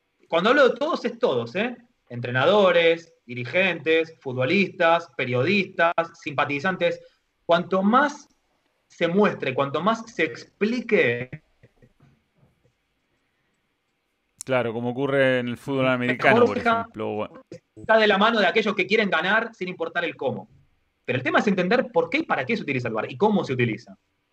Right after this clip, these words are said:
Speaker 1: Eh, igual entiendo el punto de lo que señalás, eh,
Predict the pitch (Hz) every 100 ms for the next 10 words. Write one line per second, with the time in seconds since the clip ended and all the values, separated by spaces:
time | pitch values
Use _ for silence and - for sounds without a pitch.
0 | _ - 120 117 113 120 202 185 196 202
1 | 151 170 170 139 123 120 117 120 147 165
2 | - _ _ 113 104 98 90